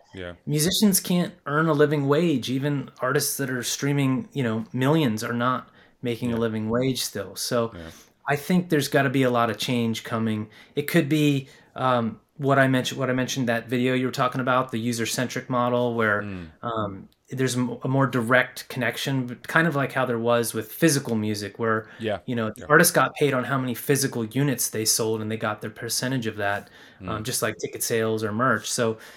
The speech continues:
Speaker 2: um, right now, that's not the case. A lot of people don't realize that, but
Speaker 1: Mm.
Speaker 2: when I
Speaker 1: Mm.
Speaker 2: stream my six, seven hours a day on Spotify, the artists that I'm listening to are actually not getting my ten dollars a month. Like, it's not
Speaker 1: Yeah.
Speaker 2: mostly going to the artists I listen to.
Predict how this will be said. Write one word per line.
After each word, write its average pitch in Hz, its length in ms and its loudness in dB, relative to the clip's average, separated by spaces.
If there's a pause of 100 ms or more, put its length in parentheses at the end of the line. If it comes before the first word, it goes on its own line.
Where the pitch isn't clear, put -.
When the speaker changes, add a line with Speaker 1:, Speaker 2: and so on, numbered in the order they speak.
(240)
Speaker 2:
um, 117 280 0
right 135 260 6
now, 135 280 4
that's 123 280 2
not 127 200 0
the - 80 -16
case. 147 280 2
A 117 40 -4
lot 117 140 0
of 117 60 -4
people 120 200 -4
don't 113 120 -4
realize 117 460 2
that, 107 280 -4
but 110 240 -6 (140)
Speaker 1:
Mm. 95 180 -12
Speaker 2:
when 117 120 -2
I 131 140 4
Speaker 1:
Mm. 151 40 2
Speaker 2:
stream 143 720 0 (380)
my 135 220 4
six, 151 360 4
seven 139 300 6
hours 135 300 4
a 127 60 2
day 131 280 4
on 120 140 0
Spotify, 113 760 0 (360)
the - 100 -8
artists 147 380 6
that 135 100 2
I'm 123 200 2
listening 139 320 -2
to 151 180 0
are 127 100 0
actually 123 360 -4
not 120 380 0
getting 113 440 -4 (260)
my 113 540 0
ten 120 200 -2
dollars 110 360 -2
a 101 60 -10
month. 110 420 -8
Like, 104 220 -8
it's 107 120 -8
not 127 200 0
Speaker 1:
Yeah. - 80 -8
Speaker 2:
mostly 120 340 -4
going 113 220 -4
to 113 60 -2
the 107 60 -8
artists 107 280 -8
I 107 80 -6
listen 120 260 -4
to. 104 160 -10